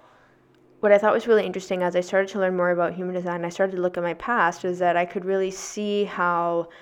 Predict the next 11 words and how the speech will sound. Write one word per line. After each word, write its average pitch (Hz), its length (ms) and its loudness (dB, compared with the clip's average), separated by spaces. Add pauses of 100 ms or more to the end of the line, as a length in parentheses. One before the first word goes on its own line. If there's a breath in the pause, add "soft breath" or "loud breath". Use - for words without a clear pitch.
(380 loud breath)
these 190 160 -2
shadows 185 1080 -2 (640)
of 175 120 -6
these 180 180 -2
patterns 180 880 -4 (120)
that 175 140 -4
I 170 80 0
experienced 170 880 -4 (180)
in 180 100 -2
my 160 120 -4
childhood 180 800 -2